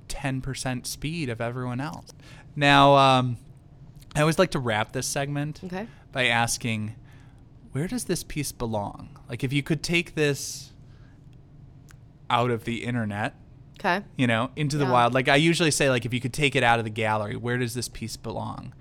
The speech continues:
Speaker 2: I think, um, exposing children to it, I think, is a great way for them to see, like, possibility, right?
Speaker 1: Yeah.
Speaker 2: So, like, you're able to, um, like we talked about before, they weren't trying to be the next Blink one eighty-two.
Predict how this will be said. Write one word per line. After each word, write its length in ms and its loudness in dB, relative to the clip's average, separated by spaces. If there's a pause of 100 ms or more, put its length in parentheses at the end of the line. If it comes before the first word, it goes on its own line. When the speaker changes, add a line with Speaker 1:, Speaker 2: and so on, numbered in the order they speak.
(180)
Speaker 2:
I 100 -6
think, 260 -8 (100)
um, 460 -6 (680)
exposing 680 -2
children 800 -4 (300)
to 220 0
it, 340 -2
I 120 -2
think, 200 -4
is 120 -4
a 40 -6
great 240 -2
way 180 -2
for 140 -8
them 180 -2
to 80 -6
see, 300 -4
like, 280 -6 (220)
possibility, 720 -4 (140)
right? 140 -2
Speaker 1:
Yeah. 200 0
Speaker 2:
So, 140 -4
like, 240 0 (220)
you're 220 2
able 340 2
to, 580 -2 (340)
um, 560 -2
like 160 -4
we 80 -2
talked 240 -4
about 180 -2
before, 460 -4 (160)
they 140 4
weren't 240 -4
trying 240 0
to 40 -8
be 80 -2
the 100 -6
next 220 -4
Blink 200 -8
one 120 -4
eighty-two. 580 -4